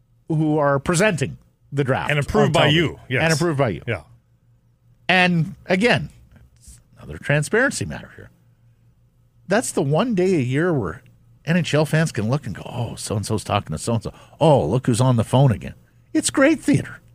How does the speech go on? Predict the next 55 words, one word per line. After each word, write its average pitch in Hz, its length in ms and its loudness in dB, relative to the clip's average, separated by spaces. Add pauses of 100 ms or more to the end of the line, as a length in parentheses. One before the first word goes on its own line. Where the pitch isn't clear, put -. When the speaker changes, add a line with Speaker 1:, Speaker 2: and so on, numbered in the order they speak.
Speaker 2:
Yeah. 110 140 0 (680)
Speaker 1:
Like, 170 160 -2
if 170 120 0
this 262 240 2
is 330 180 0
intended 233 500 -2
to - 80 -4
make 190 260 0
the 175 80 -2
draft 160 460 2
a 143 80 0
better 135 260 2
television 135 540 0
product, 95 460 -2
and 131 100 0
I'm 117 120 0
not 147 220 0
sure 143 160 2
it 117 80 0
is 104 260 0
because, 90 360 -6
frankly, 110 520 -4 (720)
the 104 160 0
N 110 80 2
H 107 220 0
L 110 100 4
doesn't 95 460 -4 (180)
think, 117 300 0
know, 107 240 0
or 98 220 0
understand 101 600 0
television 82 500 -4
even 87 240 -2
after 87 280 -4
all 80 120 -2
these 78 240 -6
years, 90 360 0
and 69 120 -6
that 76 180 -6
gets 76 180 -10
back 76 240 -4
to 78 100 -8
who's 71 220 -8
running 71 240 -8
the 65 80 -6
league. 127 340 -2 (800)
Uh, 127 200 2
if 151 180 2
this 170 340 2
is 135 340 0
meant 165 220 2
to - 80 0
make 135 280 0
the - 80 -4
draft 123 300 2